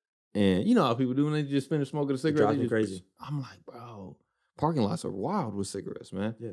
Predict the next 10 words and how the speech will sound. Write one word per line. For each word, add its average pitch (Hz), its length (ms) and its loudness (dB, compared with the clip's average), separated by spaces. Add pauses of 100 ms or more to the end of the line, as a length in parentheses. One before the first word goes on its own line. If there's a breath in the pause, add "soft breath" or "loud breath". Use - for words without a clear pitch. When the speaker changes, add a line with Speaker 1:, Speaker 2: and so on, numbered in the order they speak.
(100)
Speaker 1:
Now 135 240 2
masks, 185 580 0
oh 185 200 -4
my 87 120 -10
goodness, 117 380 2
Speaker 2:
Yeah. 117 60 -6
Speaker 1:
man. 117 180 -6 (500)
Masks 131 260 -2
everywhere. 101 500 2
But 107 360 4